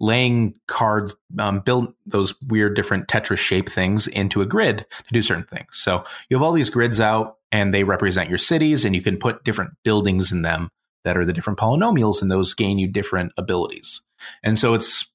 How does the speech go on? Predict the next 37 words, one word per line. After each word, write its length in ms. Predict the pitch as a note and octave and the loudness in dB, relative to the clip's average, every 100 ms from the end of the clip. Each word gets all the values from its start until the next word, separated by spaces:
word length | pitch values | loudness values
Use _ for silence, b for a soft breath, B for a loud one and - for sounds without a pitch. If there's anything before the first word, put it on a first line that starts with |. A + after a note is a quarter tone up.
| - | -4
it's 140 | G#2+ | -2
a 80 | G#2 | 0
really 360 | F2+ G2 A2 | 0 2 2
good 300 | G#2+ F2 F2+ | 0 -2 -2
Splotter 480 | F#2+ - F#2 F2+ F#2+ | -2 -2 -2 0 0
game 340 | F#2 F#2+ G2+ G2+ | 0 0 2 2
where 200 | F#2+ F2+ | 2 0
it's 260 | D#2+ - - - - | -2 -4 -6 -8 -2
really 400 | F#2+ G2+ G2 - | 0 2 0 -2
competitive 800 | - G#2 A#2+ C3 C3 C3 A#2+ - | -4 0 0 2 2 2 0 -2
and 400 | - F#2+ F2+ E2+ - B B B B B B - | -2 0 0 -2 -8 B B B B B B -2
really 480 | G#2 G2 F#2 F2+ - | 2 4 4 2 0
interesting 500 | A2+ A2 A#2 A2+ G2+ | 0 0 2 2 2
to 80 | F#2+ | 0
see 480 | - G2+ F#2+ F#2+ - | 2 2 2 -2 -6
your 160 | A2+ G2 | -4 -2
different 260 | G2 - | -2 -4
choices, 460 | - D#3+ E3 D#3 A2 | 0 2 2 2 0
and 100 | F2+ | 0
it's 220 | C#2+ - - | -4 -6 -8
a 40 | G2 | -10
huge 420 | - D#3 D3 G#2+ | -6 0 2 2
decision 400 | G#2+ - G2 G2 | 0 0 0 -2
space. 520 | - E2 D#2+ - - - _ _ _ | -2 -2 -2 -2 -4 -10 _ _ _
But 220 | G2 F#2 - | -2 -2 0
I 100 | B2+ | 2
really 220 | D#3 B2+ | 2 2
liked 320 | G2 F2+ - | 2 0 -4
it. 180 | D2 - - | -6 -6 -2
What, 180 | B2+ | 0
what 200 | C3 C3+ D#3 | 2 2 2
were 80 | |
your 100 | C#3+ | 2
thoughts 240 | G#2+ F2+ - | 0 -2 -4
on 80 | D#2 | -4
it, 80 | |
Mark? 260 | E2 E2 - | -4 -4 -6